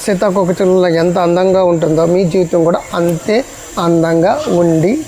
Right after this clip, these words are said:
తీరుతుంది. So ఈ వీడియో నచ్చితే లైక్ చేయండి, కామెంట్ బాక్స్లో కామెంట్ పెట్టండి, సబ్స్క్రైబ్ చేయండి, ఎక్కువ మందితో సబ్స్క్రైబ్ చేయించండి,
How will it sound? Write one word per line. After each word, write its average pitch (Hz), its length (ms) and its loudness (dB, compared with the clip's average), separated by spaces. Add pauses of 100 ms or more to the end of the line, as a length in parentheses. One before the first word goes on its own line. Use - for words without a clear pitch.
తీరుతుంది. 156 1000 0 (1000)
So 254 220 2 (380)
ఈ 185 60 2
వీడియో 190 240 2
నచ్చితే 202 560 0 (260)
లైక్ 170 320 -2
చేయండి, 202 340 0 (120)
కామెంట్ 175 260 0
బాక్స్లో 175 300 0
కామెంట్ 175 340 0
పెట్టండి, 196 440 0 (380)
సబ్స్క్రైబ్ 185 480 -2
చేయండి, 196 400 0
ఎక్కువ 185 240 -2
మందితో 175 280 0
సబ్స్క్రైబ్ 165 520 -4
చేయించండి, 196 500 0